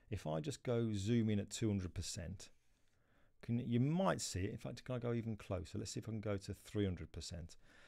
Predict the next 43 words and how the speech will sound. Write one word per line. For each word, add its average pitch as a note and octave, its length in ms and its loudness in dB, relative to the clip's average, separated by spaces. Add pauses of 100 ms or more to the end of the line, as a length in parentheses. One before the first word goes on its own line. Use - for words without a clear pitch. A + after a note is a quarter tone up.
(140)
You A2 120 6
can A2 100 8
just F3 300 4
see C3+ 180 8
above A2 240 8
this, F#2 220 2
where C3+ 140 10
you've G#3 120 6
got D3+ 140 8
very, D3 260 8
very D3+ 260 8
defined C#3+ 920 4
lines. A2+ 600 4
I'm A#2 120 4
finding F#3 400 2
this E3 240 4
with B2+ 200 8 (520)
all E3 460 12 (120)
pictures - 360 2
that G2+ 100 -2
I G2+ 40 -2
take G2+ 320 0
with G2 120 0
my G2 180 4
mobile F#2+ 380 4
phone, G2+ 340 6
especially - 560 6
when B2 160 8
I'm A2+ 260 6
editing A#2 380 2
them G#2 80 2
afterwards, B2 640 2 (380)
when A#2+ 140 6
I've A2 60 10
had A2 260 8
any D3 240 8
kind C3 200 4
of A#2 80 2
clarity, A#2+ 480 2
you're G#2+ 160 4
gonna C#3+ 180 6
get C3 180 4
a - 40 -12